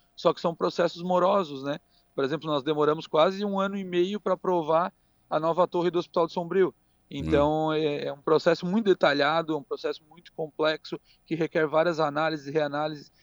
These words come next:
Speaker 1: Então, a gente tem grandes planos pra isso, tá na nossa pauta discutir isso no novo contrato, se eventualmente nós formos chamados pra renovar, espero que sim, é, e talvez ampliar esse percentual de investimento pra que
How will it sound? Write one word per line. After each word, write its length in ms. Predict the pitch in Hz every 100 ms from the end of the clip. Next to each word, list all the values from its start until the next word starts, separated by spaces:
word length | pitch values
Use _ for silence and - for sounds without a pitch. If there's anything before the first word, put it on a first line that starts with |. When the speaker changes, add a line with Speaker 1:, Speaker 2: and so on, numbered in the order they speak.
| _ -
Speaker 1:
Então, 340 | 139 143 160 -
a 120 | 139
gente 220 | 139 160
tem 160 | - 202
grandes 260 | 208 185 -
planos 320 | 180 160 156
pra 200 | - 131
isso, 320 | 147 - 180 _ _ _ -
tá 160 | 160 175
na 60 |
nossa 300 | 180 175 175
pauta 380 | - 151 143 147
discutir 560 | 139 - 143 - 151 143
isso 220 | - 147
no 100 | 139
novo 240 | 139 131
contrato, 600 | - 131 120 127 156 -
se 160 | - 135
eventualmente 640 | 131 135 143 131 131 - 139
nós 160 | 131
formos 200 | 135 131
chamados 320 | - 135 131
pra 120 | - 127
renovar, 440 | 127 123 127 139 _ _ -
espero 320 | - - 131
que 100 | -
sim, 220 | 147 156 - _ _ -
é, 560 | 147 147 147 143 139 -
e 520 | 147 147 147 147 147
talvez 320 | - 147 147 160
ampliar 460 | 165 170 156 156
esse 140 | 160 170
percentual 520 | - 147 156 139 143
de 80 | 147
investimento 560 | 143 - 147 151 - _ _ _
pra 120 | 165
que 240 | - 175